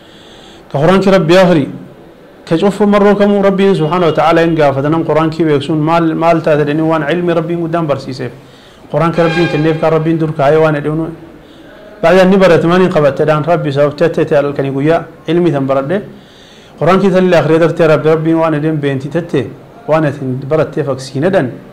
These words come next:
beloo Qur'aanki akhruu beekaa. Kaalleen gaafatan horii aan sii kenne maaliin qabat, waan Rabbi karaan silaaftuu itti baasan hin jiru, illa dartum tatte ta'e itti baase. Rabbi waan hedhuun dhar dubbat, wanni ati baasitee faga beloo sakhaawwiti isin hedhee hin baasit.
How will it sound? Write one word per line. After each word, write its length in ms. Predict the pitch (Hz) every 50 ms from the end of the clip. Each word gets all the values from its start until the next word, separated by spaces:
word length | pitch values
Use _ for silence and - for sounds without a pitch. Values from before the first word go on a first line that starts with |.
| - - -
beloo 240 | 147 143 143 143 -
Qur'aanki 280 | - 143 147 151 147 143
akhruu 220 | 127 135 139 143
beekaa. 380 | 135 135 123 135 135 135 135 - - - - - - - - - - - - - - - - - -
Kaalleen 460 | - 156 175 196 214 220 220 220 214 202
gaafatan 360 | 196 185 175 160 170 175 175
horii 180 | 175 175 202
aan 280 | 202 190 175 170 175 165
sii 180 | 160 - 165 151
kenne 220 | 196 190 180 170
maaliin 300 | 170 175 185 196 202 196
qabat, 300 | 190 - 170 151 127 - - - - - - - - - - - - -
waan 160 | - 156 175 175
Rabbi 340 | 170 156 170 170 156 160
karaan 280 | 151 151 147 170 170 160
silaaftuu 340 | 147 143 143 135 135 - 156
itti 160 | - - -
baasan 360 | 139 151 160 156 156 - 135 135
hin 180 | 131 127 123
jiru, 340 | 123 185 202 190 151 127 110 - - - - - - - - - - - - - - -
illa 280 | 165 170 156 143 135 135
dartum 260 | 147 139 - 147 127
tatte 260 | 131 127 131 - 131
ta'e 220 | - 143 131 131 131
itti 180 | 131 - 123
baase. 240 | 123 127 113 120 117 - - - - - - -
Rabbi 200 | 147 139 139 147
waan 180 | 143 143 139
hedhuun 260 | 135 135 143 139 139 143 139
dhar 140 | 165 165 160
dubbat, 360 | 151 151 135 139 131 127 - - - - - - - - - - - -
wanni 180 | - 143 151 151
ati 160 | 147 143 147
baasitee 360 | 139 143 139 127 135 135 143
faga 220 | 135 131 131 131 135
beloo 240 | 131 135 131 127 127
sakhaawwiti 460 | 131 127 - 135 139 139 143 139 135
isin 200 | 127 - 135 143
hedhee 140 | 139 131 131
hin 120 | 131 127
baasit. 260 | 135 131 123 127 123